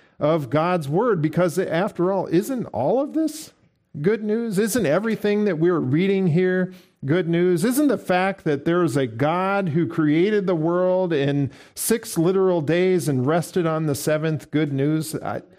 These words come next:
that sort of warms my heart, <laughs> that there is a, that there's a creator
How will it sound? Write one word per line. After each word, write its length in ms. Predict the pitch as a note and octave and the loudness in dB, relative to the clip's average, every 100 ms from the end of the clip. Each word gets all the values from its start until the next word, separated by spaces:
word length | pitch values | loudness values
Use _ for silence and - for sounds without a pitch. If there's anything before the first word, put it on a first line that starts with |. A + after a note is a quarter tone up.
| - _ - | -20 _ -4
that 220 | A#3+ - | -4 -4
sort 240 | - D#4+ | -2 0
of 160 | G3+ A#2+ | 0 0
warms 440 | D3+ G3+ G3 C3+ | 0 0 0 0
my 240 | E3 F#3+ F3+ | 0 0 -2
heart, 480 | - F3+ F3 - - | -2 -2 -2 -6 -18
<laughs> 100 | _ | _
that 180 | F#3 - | -2 -2
there 260 | - B3 A3+ | 0 2 2
is 160 | A3+ | 0
a, 180 | G3+ D#3+ - - | 0 0 -4 -4
that 160 | G#3+ G#3 | -2 0
there's 220 | B3 F#3 | 0 0
a 80 | G3 | 0
creator 840 | - G3 F#3+ G3+ B3+ A#3+ D#3 B2 | 0 0 2 2 2 2 0 -2